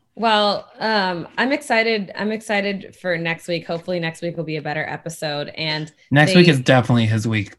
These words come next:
Speaker 2: to go. I bet
Speaker 1: Yeah.
Speaker 2: he leaves in the middle.
Speaker 1: Yeah, he'll leave before a rose ceremony.
Speaker 2: Because they
Speaker 1: One hundred percent.
Speaker 2: show, what, the two-on-one is Bennett and Noah next week, which also
Speaker 1: Oh.
Speaker 2: I predict Bennett will leave.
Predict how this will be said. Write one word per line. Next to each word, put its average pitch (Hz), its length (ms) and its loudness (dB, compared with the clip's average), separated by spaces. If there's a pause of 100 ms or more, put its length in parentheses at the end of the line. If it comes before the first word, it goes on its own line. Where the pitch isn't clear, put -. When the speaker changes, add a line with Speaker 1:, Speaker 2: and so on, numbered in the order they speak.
Speaker 2:
to 110 160 -2
go. - 440 -8
I 135 140 4
bet 139 220 6
Speaker 1:
Yeah. 135 40 2
Speaker 2:
he 139 120 6
leaves 123 420 4
in 117 100 2
the 117 100 2
middle. 107 680 -2 (1200)
Speaker 1:
Yeah, 185 260 2
he'll 226 200 0
leave 220 280 0
before 185 400 -4
a 160 40 -4
rose 147 260 -6
ceremony. - 580 -14 (120)
Speaker 2:
Because 165 160 -6
they 165 60 8
Speaker 1:
One 147 40 4
hundred 143 140 -2
percent. 131 160 -12
Speaker 2:
show, 175 200 8 (100)
what, 143 280 2
the 131 100 2
two-on-one 143 520 6
is 120 160 2
Bennett 123 460 2
and 113 540 2 (800)
Noah 117 520 4
next 104 340 -4
week, 110 320 -4
which 120 180 -2
also 120 760 0 (540)
Speaker 1:
Oh. 160 880 -6
Speaker 2:
I 127 120 4
predict 120 580 -2
Bennett 113 400 0
will 113 160 -4
leave. - 320 -14